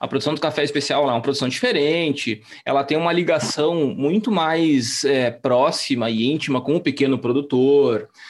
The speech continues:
ah, tem uma questão de valorização de cadeia produtiva, né? Porque, assim, é,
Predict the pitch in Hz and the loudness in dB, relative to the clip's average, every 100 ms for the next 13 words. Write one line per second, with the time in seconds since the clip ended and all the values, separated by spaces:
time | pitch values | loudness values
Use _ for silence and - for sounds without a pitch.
0 | - _ - 117 113 113 113 110 151 156 | -20 _ -4 0 0 0 -2 -2 -2 -2
1 | 143 151 147 151 143 143 139 151 - 147 | 0 -2 0 0 2 0 0 -2 -2 -4
2 | 117 131 170 165 - 117 107 - 123 165 | 0 2 2 2 0 -4 -6 -2 0 2
3 | 135 104 123 - 139 - 151 110 - - | 0 -2 -4 -2 -2 0 0 -2 -8 -20
4 | - _ - 131 107 | -20 _ -4 -2 -2